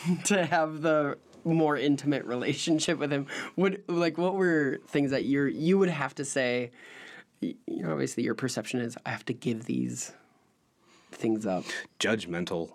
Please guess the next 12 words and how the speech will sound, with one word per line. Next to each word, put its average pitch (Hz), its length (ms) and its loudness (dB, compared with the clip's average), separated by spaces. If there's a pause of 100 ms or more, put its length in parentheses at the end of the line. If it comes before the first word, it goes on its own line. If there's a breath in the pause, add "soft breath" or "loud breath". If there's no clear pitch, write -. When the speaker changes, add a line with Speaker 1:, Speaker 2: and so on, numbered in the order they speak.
(120)
Speaker 2:
I - 80 -4
had 98 80 0
Speaker 1:
Oh, 156 100 4
Speaker 2:
this 151 120 -2
Speaker 1:
okay. 127 160 2
Speaker 2:
ju-, 117 80 -6 (140)
this 113 180 0
crazy 117 500 0
judgmental 101 760 0
attitude 92 340 0
Speaker 1:
Okay. 131 280 -2
Speaker 2:
towards 110 580 2